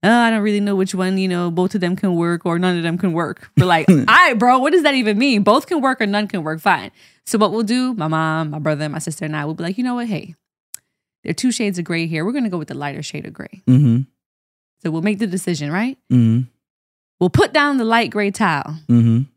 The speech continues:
Speaker 1: pay for it to get done, all that good stuff.
Speaker 2: Mm-hmm.
Speaker 1: We stand back. We're admiring the place. Everyone's kinda excited about, "Wow, this brand new light gray tile we got." And then what does my father say?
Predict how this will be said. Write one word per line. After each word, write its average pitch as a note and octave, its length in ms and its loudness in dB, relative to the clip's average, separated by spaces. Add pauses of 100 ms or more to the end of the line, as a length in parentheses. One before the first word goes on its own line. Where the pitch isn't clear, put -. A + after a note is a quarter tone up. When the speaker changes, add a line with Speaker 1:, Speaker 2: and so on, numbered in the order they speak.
(200)
Speaker 1:
pay C#4+ 160 2
for C#4 160 -2
it A#3 100 -2
to G#3+ 100 -8
get G3+ 180 -2
done, D#3+ 220 -2
all F#3+ 160 2
that F3 180 -2
good F3 140 -2
stuff. B2+ 260 4
Speaker 2:
Mm-hmm. A#2 320 0
Speaker 1:
We F#3 80 0
stand A#3+ 400 0
back. A#3 400 0 (300)
We're D3+ 180 -4
admiring A3 560 0
the G#3+ 80 -2
place. G#3 400 0
Everyone's G#3 400 0
kinda G#3+ 280 0
excited A3 560 0
about, F#3+ 300 0
"Wow, G#3 200 0
this F3+ 180 -2
brand G#3 320 0
new G#3+ 240 -2 (240)
light B3 220 2
gray C4 200 0
tile E4 320 2
we C4+ 140 0
got." A#3 320 2 (800)
And G#3+ 100 2
then G3 140 2
what A#3 120 -2
does C4+ 140 -4
my C4 140 -2
father C4+ 320 -4
say? D4 320 -4